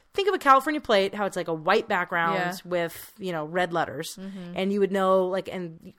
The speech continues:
Speaker 1: Oregon's gonna be white with green. Like, you would, you'd know if it's not a normal
Speaker 2: Yeah.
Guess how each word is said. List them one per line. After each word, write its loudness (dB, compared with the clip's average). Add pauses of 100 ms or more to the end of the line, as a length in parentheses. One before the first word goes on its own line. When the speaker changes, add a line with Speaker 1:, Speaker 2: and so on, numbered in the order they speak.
Speaker 1:
Oregon's 0
gonna -6
be -6
white -4
with -10
green. -8
Like, -6
you 0
would, -4
you'd 0
know 6
if -2
it's -6
not 2
a 0
normal -4
Speaker 2:
Yeah. -8